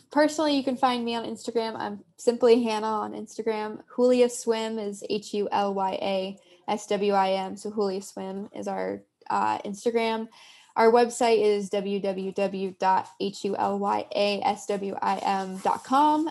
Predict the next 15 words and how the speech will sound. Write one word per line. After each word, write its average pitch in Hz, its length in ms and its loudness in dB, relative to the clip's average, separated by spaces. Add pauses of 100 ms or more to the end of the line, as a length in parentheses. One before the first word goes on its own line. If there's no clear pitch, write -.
(140)
And, 226 400 2 (160)
um, 208 640 2 (380)
hopefully 294 420 0
in 269 120 -2
five 254 280 0
years, 254 340 0
you'll 247 120 0
see 247 260 -4
me 233 440 -2
sailing 254 420 -2
a 240 60 -4
boat 240 340 2
around 220 340 -4
the 214 80 -4
world. 214 460 -2